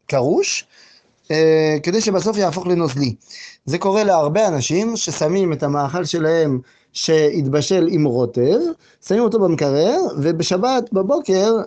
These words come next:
הרוטב הקרישה. ולכן האם מותר לחמם על הפלטה,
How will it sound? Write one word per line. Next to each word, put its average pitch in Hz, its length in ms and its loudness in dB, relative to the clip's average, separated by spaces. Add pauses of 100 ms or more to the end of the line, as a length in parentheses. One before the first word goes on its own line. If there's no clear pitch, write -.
(160)
הרוטב 151 1400 0 (380)
הקרישה. 165 420 -4 (640)
ולכן 151 260 -2
האם 180 160 2
מותר 185 460 2
לחמם 170 500 0
על 160 60 0
הפלטה, 139 600 -2